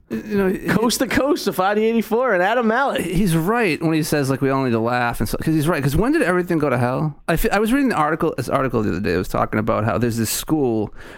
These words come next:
Speaker 1: that's banning cheering and hooting at events because it, it, it, it might offend deaf people. And
Speaker 2: Get the
Speaker 1: that's
Speaker 2: hell
Speaker 1: when I
Speaker 2: what?
Speaker 1: realized, like, I'm like, "What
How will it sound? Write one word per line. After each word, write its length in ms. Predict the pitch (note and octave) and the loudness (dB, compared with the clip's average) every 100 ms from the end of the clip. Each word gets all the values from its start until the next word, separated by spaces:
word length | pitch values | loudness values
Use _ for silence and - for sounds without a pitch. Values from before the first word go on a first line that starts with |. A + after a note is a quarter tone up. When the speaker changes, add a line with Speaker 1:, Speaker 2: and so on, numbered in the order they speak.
| - | -4
Speaker 1:
that's 240 | B2 A2 | -2 -2
banning 600 | G2+ - C#3 C#3+ C#3 A#2 | -2 2 2 2 2 0
cheering 680 | A#2 - D#3 D3+ D#3 D#3 D3 | -2 -2 0 2 2 0 2
and 100 | A#2+ | 2
hooting 500 | G2+ C#3+ D3 B2 A2+ - | 4 4 4 2 0 0
at 240 | A2+ - - | -2 -2 -4
events 440 | G#2+ A#2+ C3 A2+ | -2 0 0 0
because 500 | - A2+ - A#2+ G#2+ | 0 0 0 0 0
it, 80 | B2 - | -2 0
it, 200 | B2 - | -2 -2
it, 160 | C3+ - - | -6 -6 -4
it 140 | C3+ | -2
might 200 | C#3 C3 | 0 0
offend 340 | B2 C#3 A#2 G2 | 0 0 0 0
deaf 240 | A2 G#2+ | 0 2
people. 400 | - F2+ - D#2+ - - - - - | 0 -2 -6 -14 -16 -18 -16 -16 -4
And 160 | G3 - | 0 2
Speaker 2:
Get 20 | F#3+ | 2
the 60 | |
Speaker 1:
that's 180 | G#3 C#4+ | 2 2
Speaker 2:
hell 160 | C4 F4+ | 2 2
Speaker 1:
when 100 | B3+ | 2
I 120 | C4 | 2
Speaker 2:
what? 160 | A3+ A3+ | 2 2
Speaker 1:
realized, 440 | A3+ A3 A3 A3+ | 2 2 2 2
like, 120 | G#3+ - | 0 0
I'm 140 | A#3 | 0
like, 140 | B3 | 2
"What 80 | E3+ | 2